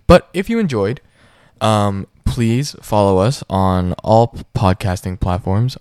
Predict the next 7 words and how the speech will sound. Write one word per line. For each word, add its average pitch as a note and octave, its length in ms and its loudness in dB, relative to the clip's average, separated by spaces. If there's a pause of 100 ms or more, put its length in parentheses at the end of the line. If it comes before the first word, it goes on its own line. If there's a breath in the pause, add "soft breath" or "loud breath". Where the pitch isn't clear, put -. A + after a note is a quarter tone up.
uh, E2+ 180 -6 (220)
Apple, F#2 480 -6
Apple F2+ 280 -10
Podcasts, G2 580 -8
Spotify, F#2 720 -8 (640 loud breath)
Amazon, F2+ 880 -8 (380)
God, E2 520 -6